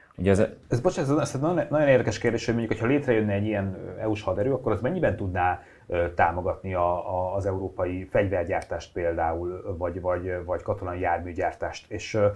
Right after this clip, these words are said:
Speaker 2: hát konkrétan gondolok itt arra, hogy mondjuk Magyarországon is azt tudjuk, hogy, hogy komoly, ö, fegyvergyártási kapacitásnövelés, ö,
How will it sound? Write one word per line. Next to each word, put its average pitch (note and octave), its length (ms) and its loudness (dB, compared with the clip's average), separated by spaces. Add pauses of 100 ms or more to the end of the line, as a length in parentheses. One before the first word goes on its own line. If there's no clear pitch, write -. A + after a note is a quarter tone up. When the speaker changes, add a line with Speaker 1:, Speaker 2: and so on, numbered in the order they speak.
(240)
Speaker 2:
hát - 160 -6
konkrétan B2 400 4
gondolok A2 260 4
itt G#2 120 -2
arra, G#2+ 60 4
hogy A2 100 6
mondjuk A2 200 -2
Magyarországon G2 500 0
is F2 120 -10
azt - 100 -18
tudjuk, F2 280 -6
hogy, F2 260 -2
hogy F#2 200 -4
komoly, F2 340 -4
ö, F2+ 260 -2
fegyvergyártási F2 720 -2
kapacitásnövelés, E2+ 920 -6
ö, F#2+ 100 -2